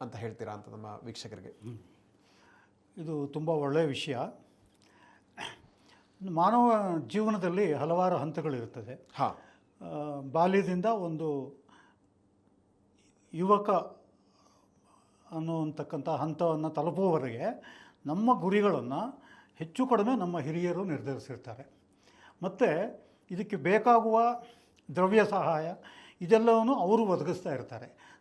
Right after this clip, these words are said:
Speaker 2: ನಮ್ಮ ಜವಾಬ್ದಾರಿ ಯಾವಾಗ ಬರುತ್ತೆ? ನಾವು, ನಾವು ಕಲಿತ ವಿದ್ಯೆ ಅಥವಾ ಬೆಳೆಸಿಕೊಂಡ ಪ್ರೊಫೆಷನಲ್ ಇದನ್ನ ಉಪಯೋಗಿಸ್ಕೊಂಡು ನಾವು ಒಂದು ಹಂತ,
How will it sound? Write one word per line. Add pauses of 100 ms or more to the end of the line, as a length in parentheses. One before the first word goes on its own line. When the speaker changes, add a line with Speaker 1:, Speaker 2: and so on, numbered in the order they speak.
Speaker 2:
ನಮ್ಮ
ಜವಾಬ್ದಾರಿ
ಯಾವಾಗ
ಬರುತ್ತೆ? (580)
ನಾವು, (1500)
ನಾವು
ಕಲಿತ
ವಿದ್ಯೆ (720)
ಅಥವಾ
ಬೆಳೆಸಿಕೊಂಡ (2750)
ಪ್ರೊಫೆಷನಲ್ (1800)
ಇದನ್ನ
ಉಪಯೋಗಿಸ್ಕೊಂಡು (180)
ನಾವು
ಒಂದು
ಹಂತ,